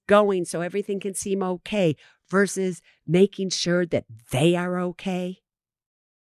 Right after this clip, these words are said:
You have to make sure that they're okay. And it's my job to make sure that every one of you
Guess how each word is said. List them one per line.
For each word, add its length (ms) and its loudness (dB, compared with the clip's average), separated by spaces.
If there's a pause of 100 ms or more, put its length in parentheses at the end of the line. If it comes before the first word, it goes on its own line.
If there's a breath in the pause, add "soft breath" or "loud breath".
You 200 8
have 140 4
to 100 -4
make 240 2
sure 240 -2
that 240 -4
they're 420 2
okay. 460 -4 (260 soft breath)
And 160 2
it's 180 -6
my 400 0
job 540 -4 (220)
to 120 2
make 220 2
sure 320 -2
that 240 -4 (140)
every 600 0 (220)
one 400 2 (160)
of 260 -2
you 640 6